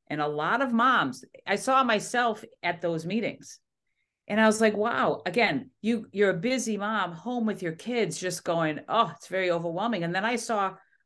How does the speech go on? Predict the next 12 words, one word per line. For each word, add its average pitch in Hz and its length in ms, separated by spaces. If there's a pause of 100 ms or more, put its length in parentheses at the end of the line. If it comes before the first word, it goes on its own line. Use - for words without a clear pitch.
(460)
"Oh, 262 200
I 185 120
could 220 280
be 208 160
part 233 360
of 196 280
a 151 80
community 190 720
of 165 140
people 269 340
like 208 220
me 233 380